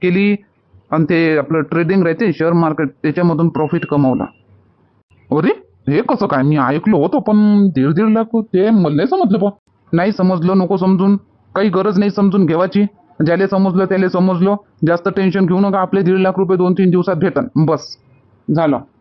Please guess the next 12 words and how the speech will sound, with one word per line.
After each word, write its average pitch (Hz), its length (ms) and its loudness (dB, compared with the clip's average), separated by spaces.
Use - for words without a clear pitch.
चला, 185 160 0
एवढंच 190 420 0
सांगायचं 185 340 0
होतं 185 200 0
मले, 185 220 0
बस 175 300 0
सांगलो 185 280 0
मी, 135 140 2
त्याच्यासाठी 175 500 -2
तुले 180 200 0
बोलावलं 180 340 0
तुम्हाला 151 320 2